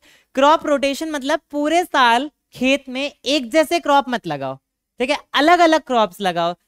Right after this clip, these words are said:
जो अलग-अलग न्यूट्रिएंट्स लेते हैं। सपोज एक क्रॉप लगाया हमने, ठीक है, चार महीने के लिए या तीन महीने के लिए, तो एक क्रॉप सपोज नाइट्रोजन ज्यादा खींचता है, ठीक है, उसके बाद बी क्रॉप लगाओ,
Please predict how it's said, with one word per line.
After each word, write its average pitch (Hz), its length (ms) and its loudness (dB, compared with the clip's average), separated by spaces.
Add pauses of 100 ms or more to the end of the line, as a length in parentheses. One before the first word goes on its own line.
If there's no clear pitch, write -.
(160)
जो 214 180 0
अलग-अलग 311 600 2
न्यूट्रिएंट्स 262 520 -4
लेते 196 200 -6
हैं। 208 80 -6
सपोज 269 320 -2
एक 285 280 0
क्रॉप 294 260 2
लगाया 190 400 2
हमने, 185 280 -8 (140)
ठीक 240 100 -2
है, 262 60 0
चार 226 280 2
महीने 190 280 -4
के 180 120 -8
लिए 180 100 -2
या 214 60 0
तीन 220 260 -4
महीने 180 280 -6
के 170 140 -6
लिए, 165 160 -6 (440)
तो 294 100 2 (260)
एक 311 260 0
क्रॉप 262 440 0
सपोज 247 400 -2
नाइट्रोजन 247 600 -2
ज्यादा 196 240 2
खींचता 165 400 -8
है, 139 140 -8 (300)
ठीक 269 100 -2
है, 285 100 0
उसके 247 320 -4
बाद 330 200 2
बी 247 260 4
क्रॉप 247 320 2
लगाओ, 143 320 -4